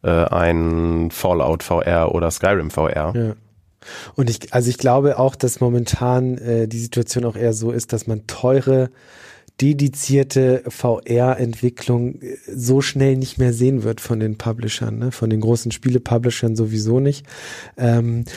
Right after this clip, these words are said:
Speaker 2: aber um auch mal jetzt nicht nur über Games zu sprechen, ich, ich finde ja die Oculus Quest insofern auch interessant, dass man erstmals eine V-R-Brille auch für Business-Anwendungen
Speaker 1: Mhm.
Speaker 2: hat, die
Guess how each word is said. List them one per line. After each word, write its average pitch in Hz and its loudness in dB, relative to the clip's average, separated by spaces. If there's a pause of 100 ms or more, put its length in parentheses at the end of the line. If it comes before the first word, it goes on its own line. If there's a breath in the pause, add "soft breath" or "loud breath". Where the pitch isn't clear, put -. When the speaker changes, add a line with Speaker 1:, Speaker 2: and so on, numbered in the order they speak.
(180 loud breath)
Speaker 2:
aber 139 2
um 151 4
auch 143 2
mal 135 4
jetzt 131 2
nicht 143 2
nur 147 4
über 123 2
Games 123 2
zu - -6
sprechen, 151 0
ich, 131 -2
ich 123 -4
finde 147 0
ja 127 4
die 127 0
Oculus 127 0
Quest 135 0
insofern 123 2
auch 120 0
interessant, 127 -2
dass 117 0
man 117 2
erstmals 120 0 (1300 loud breath)
eine 131 2
V-R-Brille 156 2
auch 135 0
für - -4
Business-Anwendungen 165 0
Speaker 1:
Mhm. 156 2
Speaker 2:
hat, 143 -6
die 196 -2